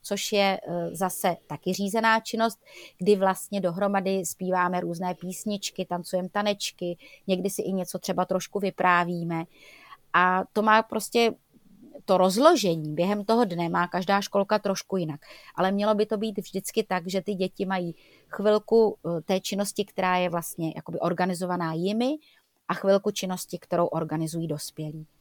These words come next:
Velký čas by tam právě měl být i pobyt na zahradě, kde se to vlastně taky trošku prolíná.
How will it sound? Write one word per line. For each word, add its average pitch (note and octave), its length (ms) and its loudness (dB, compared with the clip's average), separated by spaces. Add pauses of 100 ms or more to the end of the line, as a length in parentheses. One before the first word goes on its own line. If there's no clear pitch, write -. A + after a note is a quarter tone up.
(400)
Velký G3 320 0
čas F#3 260 -2
by F3+ 120 -4
tam F#3 180 -2
právě F3 320 0
měl F3 240 -4
být F3 240 -6
i F#3+ 120 -4
pobyt F#3 320 -2
na F3+ 120 -2
zahradě, F#3+ 540 2 (400)
kde G3 160 2
se A3 120 2
to A#3 120 2
vlastně G#3 300 0
taky F#3 220 -4
trošku G#3+ 340 -4
prolíná. G#3+ 640 2